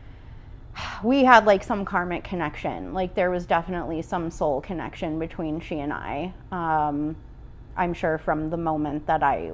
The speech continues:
was born, I just loved her so much. Um, she and my grandpa had moved out to Iowa in the late eighties,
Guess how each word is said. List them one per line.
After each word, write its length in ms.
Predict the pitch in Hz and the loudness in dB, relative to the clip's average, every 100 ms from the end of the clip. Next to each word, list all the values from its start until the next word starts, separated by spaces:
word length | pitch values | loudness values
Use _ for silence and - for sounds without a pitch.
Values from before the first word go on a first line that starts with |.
| - | -4
was 220 | 180 160 | -2 -2
born, 420 | - 147 80 85 | -2 0 0 0
I 120 | 143 156 | -2 0
just 400 | 160 147 - - - - - - - - - - - | 2 2 0 -12 -14 -16 -16 -16 -16 -16 -16 -16 -10
loved 320 | 185 180 165 - | 2 4 4 0
her 140 | 165 | -4
so 260 | - 185 175 | 0 2 2
much. 480 | 170 156 156 - - - - - - - | 2 0 -2 -10 -14 -16 -16 -16 -14 0
Um, 720 | 196 180 170 160 156 151 160 - - - - - | 4 6 6 4 2 0 -2 -6 -16 -16 -16 -14
she 720 | - - 262 269 262 254 247 240 | -12 -4 0 2 4 4 4 2
and 220 | 196 196 | 0 0
my 180 | 180 180 | 0 -2
grandpa 600 | 175 196 190 185 180 165 | 0 2 4 4 4 4
had 140 | 170 | 4
moved 300 | 175 170 170 | 0 0 2
out 200 | 170 160 | 2 2
to 100 | - | 0
Iowa 720 | 170 160 160 160 156 156 151 - | 2 4 4 4 4 4 2 0
in 140 | 180 | -4
the 80 | 165 | -2
late 280 | 165 165 160 | 0 0 -2
eighties, 800 | 175 160 147 120 104 185 - - | -2 -2 -2 -2 -2 -4 -6 -12